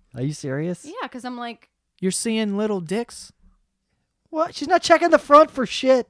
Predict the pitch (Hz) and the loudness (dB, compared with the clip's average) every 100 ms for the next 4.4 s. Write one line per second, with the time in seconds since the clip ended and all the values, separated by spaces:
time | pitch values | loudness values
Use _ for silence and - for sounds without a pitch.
0 | _ _ _ 220 254 214 214 202 202 190 | _ _ _ -10 -4 -2 -2 2 2 2
1 | 156 427 440 381 262 247 247 277 185 143 | -4 -8 -10 -2 0 2 2 2 0 -2
2 | 127 403 494 381 392 - 453 - 453 415 | -6 -8 -6 -6 -8 -12 -12 -12 -14 -14
3 | 370 359 269 226 233 180 - 320 381 427 | -16 -14 -14 0 2 2 -4 -4 -4 -4
4 | 440 427 403 | -6 -10 -12